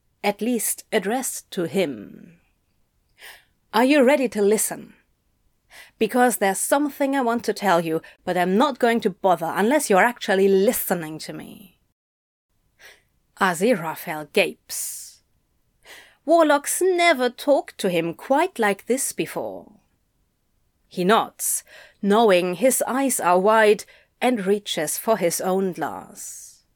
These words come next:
"Do you know who you are?" Warlock starts, and then,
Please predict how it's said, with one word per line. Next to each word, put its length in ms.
"Do 80
you 160
know 380
who 340
you 460
are?" 520
Warlock 520
starts, 680
and 300
then, 520